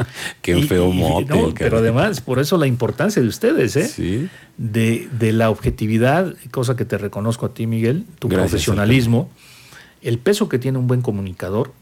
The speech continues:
Speaker 2: para bien o para mal. Pero sobre todo, los gobernantes que tenemos que cuidar el prestigio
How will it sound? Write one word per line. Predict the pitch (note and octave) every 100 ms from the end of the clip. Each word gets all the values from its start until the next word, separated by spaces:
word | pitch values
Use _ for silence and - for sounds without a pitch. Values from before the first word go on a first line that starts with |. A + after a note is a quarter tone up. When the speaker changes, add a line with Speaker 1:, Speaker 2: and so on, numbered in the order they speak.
| -
Speaker 2:
para | G#2+ F#2+
bien | G#2
o | G2+
para | -
mal. | - D3 - _ _ _ - - - _ -
Pero | A2+
sobre | G#2+ B2
todo, | B2 F#3 F#3+ -
los | B2 A#2+ A2+
gobernantes | A2 A2+ A2+ D3 -
que | B2+
tenemos | A#2 A#2+
que | B2
cuidar | B2+ A2+ A2+
el | A#2
prestigio | A#2+ C#3 - - A#2 - -